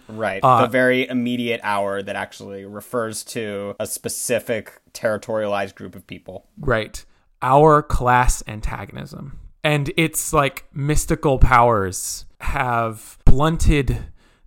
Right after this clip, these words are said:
Speaker 2: the potency of our antagonism. And this should, like, evoke these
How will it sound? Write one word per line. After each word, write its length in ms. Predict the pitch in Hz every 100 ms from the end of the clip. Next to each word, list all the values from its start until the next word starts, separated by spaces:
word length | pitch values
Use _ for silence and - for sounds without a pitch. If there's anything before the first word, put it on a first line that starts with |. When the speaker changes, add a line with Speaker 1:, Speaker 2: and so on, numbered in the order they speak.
| -
Speaker 2:
the 80 | -
potency 1000 | - - 147 - 123 - - 92 90 -
of 180 | 113 -
our 240 | 107 104
antagonism. 880 | 98 110 - 95 - - - - -
And 160 | 151 151
this 140 | 269 -
should, 260 | 247 208
like, 220 | 190 170
evoke 600 | - 135 135 196 - - - _ _ _ _ _
these 720 | - 143 135 139 131 - -